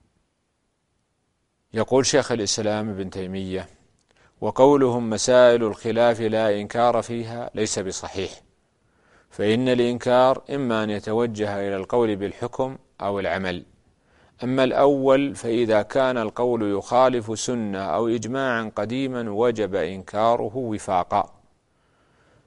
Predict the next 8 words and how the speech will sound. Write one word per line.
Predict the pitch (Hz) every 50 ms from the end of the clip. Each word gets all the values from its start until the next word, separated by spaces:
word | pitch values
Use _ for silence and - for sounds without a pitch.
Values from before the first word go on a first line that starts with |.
| _ _ _ -
يعني | - 117 104 110 127 156
ولا | 175 180 190 190 196
نلتفت | 185 139 110 101 - 113 98 - 98 90 -
إلى | 101 95 95
وجود | 95 95 95 101 104 101
الخلاف | 98 92 85 - 101 95 101 107 107 90
أو | 95 87 85
عدم. | 82 78 - _